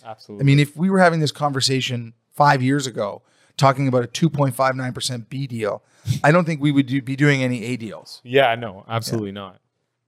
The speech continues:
Speaker 2: Good, good
Speaker 1: Yeah.
Speaker 2: slide.
Speaker 1: Quality slide.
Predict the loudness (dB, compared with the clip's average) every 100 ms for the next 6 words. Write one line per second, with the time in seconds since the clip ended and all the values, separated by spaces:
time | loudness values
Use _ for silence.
0 | _ _ -6 -6 _ -4 0 2 0 -2
1 | _ _ _ _ _ _ _ _ _ _
2 | _ _ 2 4 4 0 -8 -12 -14